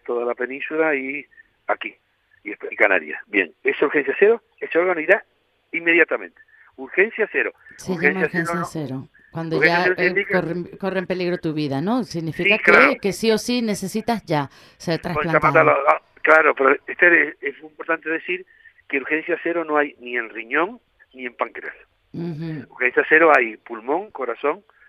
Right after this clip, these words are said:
Speaker 1: e hígado.
Speaker 2: Pulmón,
Speaker 1: Incluido
Speaker 2: corazón.
Speaker 1: el hígado se puede diferir un poquito más porque hay una especie de filtrador, lo que se llama un hígado artificial que puede durar tres o cuatro días. Pero los demás no tienen urgencia cero, ¿eh?
Speaker 2: Ujú.
Speaker 1: Los demás son todas urgencias diferidas. ¿Por qué? Porque no son órganos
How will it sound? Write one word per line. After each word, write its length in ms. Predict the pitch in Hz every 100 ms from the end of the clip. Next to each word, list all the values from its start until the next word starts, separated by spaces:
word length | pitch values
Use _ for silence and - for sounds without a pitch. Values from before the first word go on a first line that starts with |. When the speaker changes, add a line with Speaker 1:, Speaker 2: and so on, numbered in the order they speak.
| _
Speaker 1:
e 120 | 113
hígado. 340 | 117 92 78 - _ _ _ _ _ _ -
Speaker 2:
Pulmón, 120 | 175
Speaker 1:
Incluido 280 | 175 185 -
Speaker 2:
corazón. 200 | 151 151
Speaker 1:
el 40 |
hígado 240 | 151 156 156
se 120 | 160
puede 180 | - 143
diferir 380 | 139 120 90 80 - _ _
un 80 | _
poquito 320 | 120 120 123
más 140 | 127 147
porque 160 | 131
hay 80 | 120
una 80 | 123
especie 340 | - 127 -
de 140 | 117 113 _ -
filtrador, 560 | 123 - 117 120 139 - - - -
lo 120 | 123
que 60 | 117
se 80 | 120
llama 160 | 127 131
un 140 | 123
hígado 420 | 127 127 120 120 - _ _ _
artificial 640 | - 110 123 127 123 139 143
que 100 | 127
puede 220 | 123 120
durar 300 | 117 120 120
tres 180 | 117 110
o 60 |
cuatro 260 | - 113 120
días. 160 | 120 - - - _
Pero 160 | - 123
los 140 | 123
demás 200 | 127 143
no 80 | 196
tienen 220 | 196 196 196
urgencia 420 | 156 160 - 117 -
cero, 280 | 85 76 127
¿eh? 80 | - _
Speaker 2:
Ujú. 340 | 156 180 143 170
Speaker 1:
Los 80 | 135
demás 240 | 107 143
son 160 | - 147
todas 240 | - 165 156
urgencias 420 | 139 147 - 139
diferidas. 560 | 123 113 107 107 90 - _ - -
¿Por 120 | 120
qué? 140 | 123 196
Porque 220 | 139 127
no 60 |
son 160 | 131 143
órganos 340 | 147 151 151